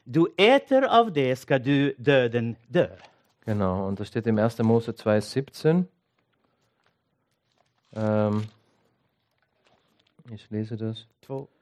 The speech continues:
Speaker 1: sjutton.
Speaker 2: So, ähm, „Abgesehen von den Früchten vom Baum der Erkenntnis des Guten und Bösen, wenn du diese Früchte von diesem Baum isst, musst du auf jeden Fall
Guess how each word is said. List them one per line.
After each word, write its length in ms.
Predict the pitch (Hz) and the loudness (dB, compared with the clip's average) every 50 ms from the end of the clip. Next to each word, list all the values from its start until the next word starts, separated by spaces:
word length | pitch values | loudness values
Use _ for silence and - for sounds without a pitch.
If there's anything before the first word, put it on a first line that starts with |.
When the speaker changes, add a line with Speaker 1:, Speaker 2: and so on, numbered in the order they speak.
| _ _ _ | _ _ _
Speaker 1:
sjutton. 340 | - 120 - - - - 117 _ _ - | -18 -18 -18 -18 -20 -20 -20 _ _ -18
Speaker 2:
So, 140 | 104 98 95 - - _ - _ _ _ _ _ _ _ _ _ _ _ - | -18 -18 -18 -20 -20 _ -20 _ _ _ _ _ _ _ _ _ _ _ -2
ähm, 360 | 110 107 104 101 101 98 - _ _ _ _ _ _ _ _ _ _ _ _ _ _ - | 0 2 4 2 2 0 -4 _ _ _ _ _ _ _ _ _ _ _ _ _ _ -2
„Abgesehen 640 | - 143 147 - - 175 160 - 175 165 160 160 151 | 0 0 0 2 0 0 2 4 2 4 4 2 0
von 180 | - 139 123 | 2 2 2
den 140 | 123 123 123 | 2 2 0
Früchten 360 | - - 156 160 - - 143 | 0 0 -2 -2 -2 -4 -8
vom 220 | 123 - 139 120 107 | -4 -2 -2 0 4
Baum 600 | 120 117 120 131 143 151 160 160 160 156 - - _ _ _ _ _ _ _ | 4 4 6 6 4 4 2 2 0 -4 -6 -10 _ _ _ _ _ _ _
der 140 | - 123 123 | 0 2 4
Erkenntnis 500 | 117 117 - 151 156 165 160 160 151 143 | 4 4 4 2 2 4 4 2 0 0
des 180 | - 131 120 - | -2 -4 -6 -2
Guten 260 | - 160 165 165 160 | 0 0 0 2 2
und 160 | 143 135 117 117 | -2 -2 0 2
Bösen, 640 | 131 131 139 151 156 151 - - 110 110 110 110 - _ _ _ _ _ _ _ _ - | 4 4 4 4 2 -2 -4 -4 -4 -4 -4 -6 -10 _ _ _ _ _ _ _ _ 0
wenn 140 | - 120 131 | 2 2 2
du 100 | 131 139 | 4 4
diese 260 | 135 151 165 160 175 | 2 2 2 2 0
Früchte 400 | 165 - 175 175 170 - - 160 | 0 2 2 2 2 2 -4 -4
von 160 | - 160 139 127 | -2 0 0 2
diesem 240 | 143 151 143 151 | 2 2 2 2
Baum 280 | 131 135 131 131 127 - | 6 6 6 6 4 2
isst, 320 | 143 156 165 165 - - | 2 2 2 0 -2 -4
musst 320 | 131 135 139 156 151 - - | 0 0 2 0 0 -2 -2
du 80 | 127 | -2
auf 140 | 110 110 - 117 | -2 -2 -2 -2
jeden 340 | 117 123 135 135 147 143 | 0 0 2 2 0 -2
Fall 420 | - - 113 104 107 110 107 110 | 0 2 2 4 4 2 0 -2